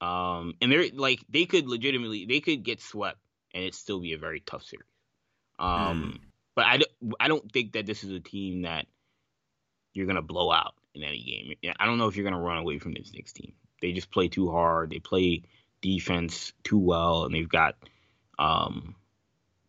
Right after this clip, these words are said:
Speaker 1: they run good enough offensive sets to, to get good shots. So, um, and they've got a guy in Julius Randle who, who's, uh, who can, who can, who's a big time shot maker. Um, and, and,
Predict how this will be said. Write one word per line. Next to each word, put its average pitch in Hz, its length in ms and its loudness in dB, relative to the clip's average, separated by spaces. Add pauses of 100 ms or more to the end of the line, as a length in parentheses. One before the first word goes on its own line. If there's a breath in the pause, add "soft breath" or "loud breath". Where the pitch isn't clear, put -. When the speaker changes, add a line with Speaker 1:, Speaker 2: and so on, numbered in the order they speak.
(260)
Speaker 1:
they 90 120 4
run 98 260 6
good 92 120 4
enough 90 260 0
offensive 80 480 -2
sets - 580 -4 (300)
to, 57 360 -6 (160)
to - 80 -8
get 82 240 0
good - 180 -6
shots. - 480 -16 (260)
So, 82 420 -6 (760)
um, 80 300 2
and 107 100 8
they've 117 120 8
got 120 140 6
a 117 40 4
guy 117 140 4
in 117 100 2
Julius 113 260 -2
Randle 107 380 -4
who, 92 260 -6 (180)
who's, 90 80 -4
uh, 85 300 -2
who 92 160 -4
can, 85 400 -4
who 85 100 -8
can, 82 300 -4 (560)
who's 92 140 8
a 82 40 -2
big 92 180 2
time 98 220 2
shot 104 240 4
maker. 80 220 -8 (420 soft breath)
Um, 78 520 -6 (600)
and, 80 340 -6
and, 71 260 -6